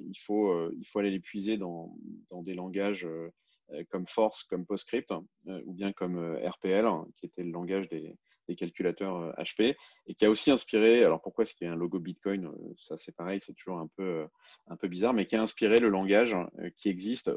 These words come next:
au sein de la, de la blockchain du Bitcoin, euh, qui s'appelle, euh, Script, euh, et qui est un langage sur, euh, sur un peu les mêmes paradigmes, ces paradigmes étant, euh, euh, un langage qu'on appelle concaténatif, c'est-à-dire un langage dans lequel, euh, chacun des,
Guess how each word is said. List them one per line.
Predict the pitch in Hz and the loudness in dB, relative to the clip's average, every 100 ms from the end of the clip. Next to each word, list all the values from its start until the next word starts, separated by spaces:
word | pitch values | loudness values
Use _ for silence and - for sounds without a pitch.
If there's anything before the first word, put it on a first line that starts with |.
| - | -2
au | 95 | -6
sein | - 107 107 | -4 -2 0
de | 95 | 2
la, | 87 85 80 | 0 -2 -8
de | - | -6
la | 87 | -4
blockchain | 82 95 - 104 98 | -2 -4 -2 0 0
du | 90 | -2
Bitcoin, | 80 - 98 117 87 - - _ 87 | -6 -4 0 0 -2 -8 -20 _ -16
euh, | |
qui | 90 | -12
s'appelle, | - 90 101 98 | -4 0 2 2
euh, | 78 78 | -2 -6
Script, | - 110 117 - - - _ | -2 -2 -2 -8 -14 -20 _
euh, | 76 65 | -12 -8
et | 73 | -8
qui | - 87 | -8 -8
est | 95 | -4
un | |
langage | 87 87 95 107 95 | -4 0 2 2 2
sur, | 82 - 98 | -4 -2 -2
euh, | 90 82 85 | 0 -4 -6
sur | - 82 | -8 -6
un | 85 | -2
peu | 117 | 0
les | 98 | 2
mêmes | 95 104 92 85 | 0 0 0 -2
paradigmes, | 90 85 85 127 117 | 0 0 2 2 2
ces | 92 101 | 0 2
paradigmes | 101 95 95 113 98 | 6 6 6 2 2
étant, | 92 104 107 107 85 | 0 0 2 2 2
euh, | 82 _ _ _ - | -4 _ _ _ -6
euh, | 92 - | -6 -2
un | 101 | 2
langage | 104 107 117 117 98 85 - _ | 4 8 8 8 4 -6 -12 _
qu'on | 98 | -8
appelle | 95 104 | -4 -6
concaténatif, | - 110 104 - 98 95 147 - 90 _ _ _ _ _ _ _ _ - | -6 -4 -4 -2 -4 -4 -8 -10 -16 _ _ _ _ _ _ _ _ -18
c'est-à-dire | - 101 95 | -6 -4 0
un | 95 | 0
langage | 92 95 113 | 2 4 4
dans | 98 | 2
lequel, | 90 110 110 | 0 4 6
euh, | 95 95 101 - | 6 2 -2 -6
chacun | - - 95 113 110 | -8 -6 -6 -4 -2
des, | 95 92 90 | -2 -2 -4